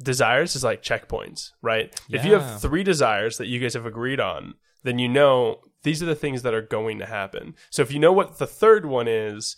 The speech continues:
Speaker 1: but you haven't done the first two, that's a lot of build up to the
Speaker 2: Yeah,
Speaker 1: third
Speaker 2: you
Speaker 1: one,
Speaker 2: got some
Speaker 1: you
Speaker 2: things
Speaker 1: know?
Speaker 2: to work in
Speaker 1: So
Speaker 2: between.
Speaker 1: you've got a lot of things to think about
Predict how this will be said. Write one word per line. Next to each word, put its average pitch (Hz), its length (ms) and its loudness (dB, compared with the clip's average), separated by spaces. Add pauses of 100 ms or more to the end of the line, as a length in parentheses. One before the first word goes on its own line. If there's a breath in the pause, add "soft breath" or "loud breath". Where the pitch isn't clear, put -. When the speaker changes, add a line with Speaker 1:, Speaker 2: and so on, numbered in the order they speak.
(140 soft breath)
Speaker 1:
but 117 80 -4
you 117 60 -2
haven't 147 160 0
done 151 100 4
the 143 60 -2
first 151 360 0
two, 202 360 -4 (260 soft breath)
that's 127 140 -4
a 117 60 0
lot 131 840 4
of 135 80 -6
build 131 160 2
up 123 100 -4
to 131 80 -6
the 123 60 0
Speaker 2:
Yeah, 120 220 2
Speaker 1:
third 98 80 -2
Speaker 2:
you 107 60 -2
Speaker 1:
one, 113 80 0
Speaker 2:
got 131 160 0
some 143 160 -6
Speaker 1:
you 120 80 -4
Speaker 2:
things 117 200 2
Speaker 1:
know? 131 80 0
Speaker 2:
to 127 60 -4
work 113 220 -2
in 104 80 -4
Speaker 1:
So 104 140 2
Speaker 2:
between. 131 140 2
Speaker 1:
you've 127 140 -4
got 143 260 6
a 139 80 4
lot 135 300 4
of - 80 -8
things 135 240 -2
to 123 100 -4
think 160 220 -4
about 117 400 2